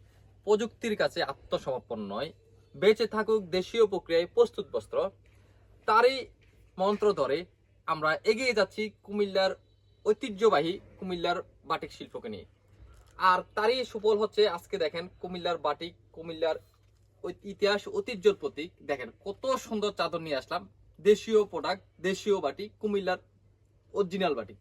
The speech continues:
দেখেন কত সুন্দর সুন্দর বাটিকের চাদর দেখাবো আজকে আপনাদেরকে, আপনারা অবাক হয়ে যাবেন। হাতে জিনিস, হ্যান্ডিক্রাফট এত সুন্দর আসলে কিভাবে হয়? হাতে করতে হয়। দেখেন কত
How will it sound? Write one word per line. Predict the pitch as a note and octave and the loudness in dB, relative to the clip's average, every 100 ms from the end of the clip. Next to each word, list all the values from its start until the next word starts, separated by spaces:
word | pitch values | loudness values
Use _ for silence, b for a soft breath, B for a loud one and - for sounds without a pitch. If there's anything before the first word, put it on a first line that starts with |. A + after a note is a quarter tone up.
| D3 | -8
দেখেন | - - b b b - | -8 -12 b b b -4
কত | A#3 C4+ A#3+ - | -2 0 0 -2
সুন্দর | G#3 G3 | -4 -4
সুন্দর | F#3+ F3 D3+ | -4 -2 -2
বাটিকের | E3+ D3+ D3 | -2 -4 -4
চাদর | C#3 C#3+ B2 | -2 -2 -4
দেখাবো | D3 C3 | -4 -4
আজকে | A#2+ - | -6 -8
আপনাদেরকে, | G#2+ A2 A2+ E3+ G3 b b b - | -8 -6 -6 -8 -10 b b b -8
আপনারা | G3 A#3 G#3 | 2 6 8
অবাক | A#3+ B3 A#3 | 8 8 4
হয়ে | A3 | 4
যাবেন। | G#3+ G#3+ - - - | 4 2 -2 -16 -6
হাতে | G3+ - C4+ A3 | -4 0 2 2
জিনিস, | F#3 F#3+ F3 G3 b b b _ - | -2 -4 -4 -6 b b b _ -4
হ্যান্ডিক্রাফট | A3 C4+ C#4 D4 C#4 C4 - - A3 | 0 0 -2 0 0 0 -4 -6 -6
এত | C#4 - D#4+ - | -4 0 0 0
সুন্দর | A#3 A3 F3+ | 0 4 2
আসলে | - F3+ - | 2 -6 -6
কিভাবে | C4+ C#4+ C4+ G#3 - | 8 10 10 6 2
হয়? | G#2 - b b _ _ _ _ _ _ _ _ _ - - | -6 -10 b b _ _ _ _ _ _ _ _ _ -16 4
হাতে | A3+ A3+ C#4 - | 4 6 2 2
করতে | - - | 0 -4
হয়। | C3 C3 | -6 -8
দেখেন | A#2+ A2 - | -12 -16 0
কত | B3 - | 0 6